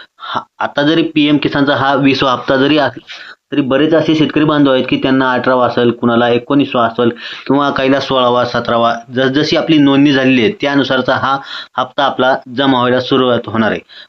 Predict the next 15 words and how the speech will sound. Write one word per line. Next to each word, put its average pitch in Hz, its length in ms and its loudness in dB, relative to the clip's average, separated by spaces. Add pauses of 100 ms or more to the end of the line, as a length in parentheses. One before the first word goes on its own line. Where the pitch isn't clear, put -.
परंतु 147 260 0
मित्रांनो, 147 400 2
आता 135 360 -2
पीएम 156 420 0
किसान 151 280 0
योजना 139 320 2
ज्या, 135 260 -2 (500)
ज्यावेळेसपासून 156 580 0
सुरू 151 220 2
झाली 117 320 2
त्यावेळेसपासूनचा 135 800 0
आता 131 260 -4
हा 127 300 -2
वीसवा 143 400 0
हप्ता, 127 440 -4